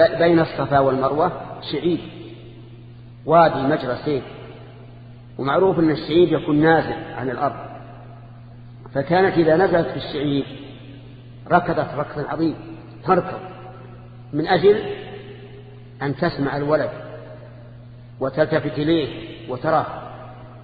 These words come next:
لما فعلت هذا سبع مرات، سبع مرات، أكملت سبع مرات، إذا هي تسمع،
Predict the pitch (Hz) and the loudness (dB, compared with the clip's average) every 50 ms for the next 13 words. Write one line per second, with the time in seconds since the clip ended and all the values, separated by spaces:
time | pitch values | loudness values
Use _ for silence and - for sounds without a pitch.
0 | - - - - - - - - - - - - - - - - - - - - | -20 -20 -20 -20 -20 -20 -20 -20 -20 -20 -20 -20 -20 -20 -20 -20 -20 -20 -20 -20
1 | - - - - - - - - - - - - - - - - 165 170 180 180 | -20 -20 -20 -20 -20 -20 -20 -20 -20 -20 -20 -20 -20 -20 -6 0 0 2 4 4
2 | 180 165 175 170 165 165 160 - 139 156 160 160 151 131 - 143 139 127 127 127 | 4 4 4 4 4 4 2 0 0 0 0 0 0 -2 -4 -6 -6 -6 -6 -6
3 | 120 120 117 104 - - - - - - - - - - - - - - - - | -6 -8 -8 -10 -10 -14 -16 -18 -18 -20 -20 -20 -20 -20 -20 -20 -20 -20 -20 -20
4 | - - - - - - - - - - - - - - 180 190 175 165 156 151 | -20 -20 -20 -20 -20 -20 -20 -20 -20 -20 -20 -18 -2 2 4 4 6 4 4 2
5 | 143 131 143 117 104 - - 180 180 - - 135 151 175 190 170 - - 175 156 | 2 0 0 -2 -4 0 2 2 2 2 2 -2 0 0 0 0 0 0 0 2
6 | 156 131 117 120 113 107 95 - - - - - - - - - - - - - | 2 -2 -2 -6 -8 -8 -10 -12 -14 -16 -16 -16 -16 -18 -18 -18 -18 -18 -18 -20
7 | - - - - - - - - - - - - - - - - - - 151 143 | -20 -20 -20 -20 -20 -20 -20 -20 -20 -20 -20 -20 -20 -20 -20 -18 -8 -6 0 2
8 | 165 151 139 156 - - 170 151 - - 120 117 | 4 4 4 0 -2 -2 -2 -4 -4 -6 -10 -10